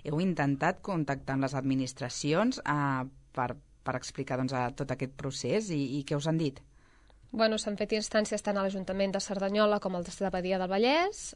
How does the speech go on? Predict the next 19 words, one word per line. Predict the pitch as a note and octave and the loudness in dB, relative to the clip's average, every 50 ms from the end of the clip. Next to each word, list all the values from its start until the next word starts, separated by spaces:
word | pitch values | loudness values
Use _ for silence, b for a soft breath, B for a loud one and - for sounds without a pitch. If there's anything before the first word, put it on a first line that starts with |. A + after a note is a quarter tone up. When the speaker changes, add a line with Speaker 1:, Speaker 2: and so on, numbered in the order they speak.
| - - | -14 -10
Speaker 2:
No | - G3+ G3 G3 F#3+ | -6 -4 -2 -2 -2
s'ha | F#3 - G#3 G3+ | -2 0 0 2
res-, | G3 G3+ G3 G3 G#3 - - - - | 2 2 2 0 -2 -8 -10 -14 -12
o | - | -8
sigui, | G3 - G3+ F#3 | -2 -2 0 0
no | G3+ G3 | 0 -2
s'ha | - A3+ G#3+ | 0 0 0
rebut | G#3 G3+ G3+ - | 2 0 2 0
una | G#3 G3+ G3 | 2 0 2
resposta | - F#3 - - - G3+ G3 - G#3 F#3+ | 2 2 0 0 -2 -2 -2 0 -2 -2
coherent | F3+ - G3 F#3+ F#3 F#3+ G3+ G3 F#3+ F3 | -2 0 0 0 2 2 2 2 0 -2
per | - F#3 F3 - | -4 -4 -4 -2
cap | - F3+ F3 | -2 -2 0
de | F3+ F#3+ F#3 | 0 0 0
les | F3+ F3+ F3+ | 0 -2 -2
dues | - F#3+ F3+ F3 F#3 | -2 -2 -2 -2 -2
entitats. | F3 F3+ F3 F#3 F#3 - C4 D4+ - - - - - b b b b b b b b b b - | -4 -4 -4 -4 0 2 2 2 2 -2 -10 -18 -18 b b b b b b b b b b 0
I | - A#3 | 2 2
finalment, | A3 - G#3+ A3 A3 A3 A3+ A#3 A#3+ B3+ C4+ D4+ D#4+ | 4 4 4 6 6 6 6 6 6 6 6 6 4